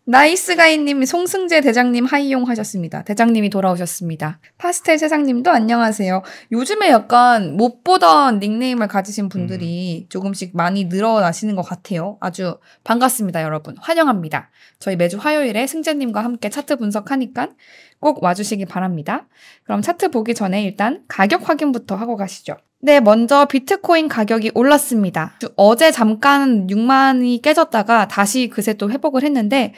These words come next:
Speaker 1: 이십사 시간 기준으로 삼 퍼센트 넘게 오르면서 현재 육만 사백사십구 달러 선에서 거래 중이고요. 뭐 귀신같이 화요일에 오르는,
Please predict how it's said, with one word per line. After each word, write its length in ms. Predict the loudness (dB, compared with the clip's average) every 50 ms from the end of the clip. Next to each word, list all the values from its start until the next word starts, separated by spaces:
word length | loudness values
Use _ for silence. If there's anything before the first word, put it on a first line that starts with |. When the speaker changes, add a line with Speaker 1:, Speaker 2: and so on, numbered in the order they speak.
| -20 -20 -20 -14 _
Speaker 1:
이십사 420 | -4 -2 0 0 0 0 2 2 2
시간 380 | 2 2 2 2 2 2 2
기준으로 500 | 0 -2 -2 0 0 0 2 4 2 2
삼 220 | 2 2 0 0 2
퍼센트 440 | 2 2 2 2 -2 -2 -2 -4 -2
넘게 300 | -2 -2 -2 -2 -2 -2
오르면서 720 | -2 -2 0 0 0 0 0 -2 -2 0 0 -2 -2 -2 -10 -20 -20 _ _
현재 520 | -2 -2 0 2 2 4 4 4 4 2 2
육만 500 | 2 0 0 2 2 2 2 2 0 -4
사백사십구 840 | -6 -4 -2 0 0 -2 -2 -2 -8 -8 -8 -10 -12 _ -10 -4 0
달러 260 | 2 2 2 2 0
선에서 500 | 0 0 0 0 0 -2 -2 -2 -2 -2
거래 260 | -2 -2 -2 -2 -2
중이고요. 680 | -4 -6 -6 -4 -4 -4 -6 -6 -6 -4 -4 -4 -6 -6 -8
뭐 80 | -8
귀신같이 640 | -4 -2 0 0 2 2 4 4 2 2 2 0 -2
화요일에 520 | 2 2 4 4 4 2 2 0 0 -2 -2
오르는, 480 | -2 0 0 0 0 0 -2 -4 -6